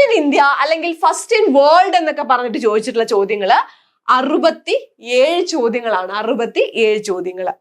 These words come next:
ഇനി ഏറ്റവും കൂടുതൽ ഏത് ഭാഗത്തു നിന്നാ ചോദിച്ചിട്ടുള്ള ചോദിച്ചു കഴിഞ്ഞാൽ സ്പോർട്സിൽ നിന്നാണ്. ഏറ്റവും കൂടുതൽ മുന്നൂറ്റി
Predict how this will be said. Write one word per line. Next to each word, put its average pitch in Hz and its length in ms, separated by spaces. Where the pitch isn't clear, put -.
ഇനി 381 120
ഏറ്റവും 480 680
കൂടുതൽ 415 360
ഏത് 349 200
ഭാഗത്തു 320 260
നിന്നാ 311 160
ചോദിച്ചിട്ടുള്ള 285 440
ചോദിച്ചു 262 200
കഴിഞ്ഞാൽ 254 500
സ്പോർട്സിൽ 392 840
നിന്നാണ്. 202 400
ഏറ്റവും 440 520
കൂടുതൽ 302 320
മുന്നൂറ്റി 440 720